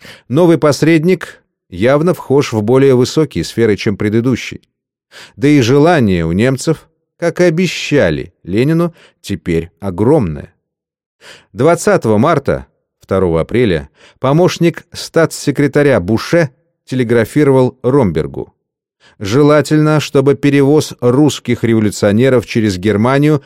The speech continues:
состоялся как можно скорее». Двадцать второго марта, четвертого апреля, Платтен передает ленинские требования в германское посольство. Читая их,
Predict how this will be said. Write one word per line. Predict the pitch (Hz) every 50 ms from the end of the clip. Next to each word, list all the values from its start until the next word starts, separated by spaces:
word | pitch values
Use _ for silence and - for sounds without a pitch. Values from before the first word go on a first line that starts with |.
| _ _ _ _ _
состоялся | - - 160 - - - - 147 139 131 120 117 110 107 - - 139 127
как | - - 143 - - 113
можно | 101 101 95 87 78 71 82 95 95
скорее». | - - - - 117 117 120 117 101 80 69 - - _ _ _ _ _ _ _ _ _ _ _ _ _ _ _ _ _ _ _ _ _ _ _ _ _ _ _ _
Двадцать | 87 87 107 123 135 131 - 135 123
второго | - - - 135 135 131 120 107 104
марта, | 95 104 107 110 110 - 135 131 - _ _ _ _ _ _ _
четвертого | - - 113 - 110 107 95 - - - 82 80
апреля, | 78 - 92 107 117 123 127 _ _ _ _ _ _ _ - - - -
Платтен | - 139 147 156 160 151 - - 175 175 156 131 _ _ _ -
передает | 131 131 131 123 120 123 127 143 151 -
ленинские | 135 127 139 139 135 135 123 - - - 123 123 110
требования | - 123 117 120 117 107 113 117 123 127 135 135 131
в | 110 107
германское | 104 120 113 113 113 107 98 - - - 107 -
посольство. | - 107 98 - - 90 76 - - - 67 60 - _ _ _ _ _ _ _ _ _ _ _ _ _ _ _ _ _ _ _ _ _ _ _
Читая | _ - 135 127 - - 156 165 151 120 98
их, | - _ - 98 87 80 - - _